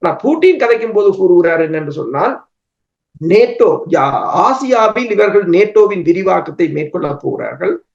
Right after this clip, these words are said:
அதுக்காகத்தான் ஆஸ்திரேலியாவும் அமெரிக்காவும் யூ கேயும் இணைந்து அக்யூஸ் என்ற ஒரு அமைப்பை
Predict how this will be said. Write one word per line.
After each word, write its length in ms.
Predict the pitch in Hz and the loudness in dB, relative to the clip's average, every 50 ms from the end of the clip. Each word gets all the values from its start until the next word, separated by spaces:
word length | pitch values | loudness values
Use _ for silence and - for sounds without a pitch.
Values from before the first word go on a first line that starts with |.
| _ _ - 170 | _ _ -4 -2
அதுக்காகத்தான் 760 | - - - - 254 - 208 190 - - - 113 240 - - - - _ _ _ _ _ - - 175 190 - - | -2 -2 -2 -2 -2 -2 -2 -2 -4 -4 -2 -2 -2 -2 -2 -6 -12 _ _ _ _ _ -4 -2 -2 -2 -2 0
ஆஸ்திரேலியாவும் 840 | - 196 214 214 - - 214 202 196 196 190 185 185 180 190 208 196 | 0 -2 -2 -2 0 2 2 2 2 2 2 2 2 2 2 0 0
அமெரிக்காவும் 880 | 180 160 160 196 202 202 196 - 196 175 160 165 160 180 185 180 170 | 0 -2 0 0 0 0 0 0 -2 -2 -2 0 0 0 0 0 0
யூ 180 | 165 185 196 190 | -2 -2 -4 0
கேயும் 320 | - 180 175 170 165 156 | 2 2 4 4 2 0
இணைந்து 300 | 151 160 160 156 156 175 | 0 -2 -2 0 0 0
அக்யூஸ் 420 | 170 135 - - - 247 233 196 | 0 0 -4 -6 -8 -10 -10 -6
என்ற 280 | - 180 170 - - 147 | -4 -4 -4 -4 -4 -4
ஒரு 100 | 139 135 | -4 -4
அமைப்பை 440 | - 135 143 175 190 185 - 196 | -6 -4 -2 -2 -2 -2 0 0